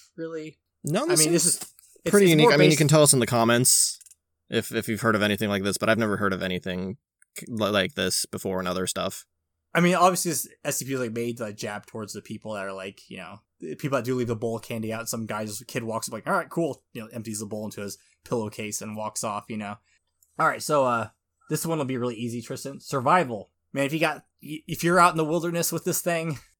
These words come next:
Speaker 2: If it's me, there is no surviving it. I'm gonna empty that bowl into my mouth directly.
Speaker 1: I mean, it could be survival. I mean, like, if you're out of anywhere and you don't know what it is, especially, you know, especially if you're out in the wilderness, you know, you get hungry, you know, "Man, I got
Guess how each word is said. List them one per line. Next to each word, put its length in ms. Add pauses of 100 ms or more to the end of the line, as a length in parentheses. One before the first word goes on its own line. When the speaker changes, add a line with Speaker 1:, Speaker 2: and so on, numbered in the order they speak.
(100)
Speaker 2:
If 180
it's 160
me, 300
there 220
is 140
no 140
surviving 520
it. 260
I'm 260
gonna 160
empty 240
that 180
bowl 300
into 360
my 160
mouth 340
directly. 480 (200)
Speaker 1:
I 80
mean, 180
it 120
could 140
be 100
survival. 360
I 40
mean, 240
like, 240
if 160
you're 300 (400)
out 260
of 100
anywhere 360
and 100
you 60
don't 140
know 100
what 140
it 120
is, 420
especially, 720 (380)
you 100
know, 60
especially 260
if 60
you're 100
out 40
in 60
the 60
wilderness, 460
you 60
know, 40
you 80
get 80
hungry, 500
you 80
know, 60
"Man, 200
I 60
got 200